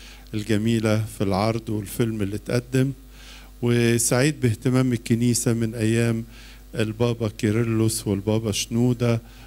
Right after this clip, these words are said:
ونيافة أنبا موسى ونيافة أنبا رفائيل وأبونا مرقس وكل الآباء الأحباء، آه، وكل القيادات اللي موجودة في الأمانة العامة لأسر الشباب من أيام الدكتور شفيق عبد الملك،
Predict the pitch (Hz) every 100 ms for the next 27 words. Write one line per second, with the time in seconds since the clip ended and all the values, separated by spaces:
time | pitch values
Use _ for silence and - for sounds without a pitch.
0 | - - 110 113 110 - - 113 107 104
1 | 110 123 117 127 117 117 131 117 107 -
2 | - 113 113 107 - 120 117 120 117 117
3 | 117 107 113 110 104 110 139 123 113 -
4 | 127 143 131 120 107 104 120 110 101 -
5 | 113 - 113 120 - - - - - -
6 | - - 117 117 - 110 156 151 127 -
7 | 117 110 120 117 131 107 104 101 117 117
8 | 113 107 - 117 120 117 - - - -
9 | - - - - 110 113 123 123 131 123
10 | 107 104 120 120 117 117 - - 117 110
11 | 107 - 120 117 104 - 107 101 120 127
12 | 123 113 107 113 110 110 113 - - 113
13 | 110 - 98 - 120 101 95 107 101 120
14 | 131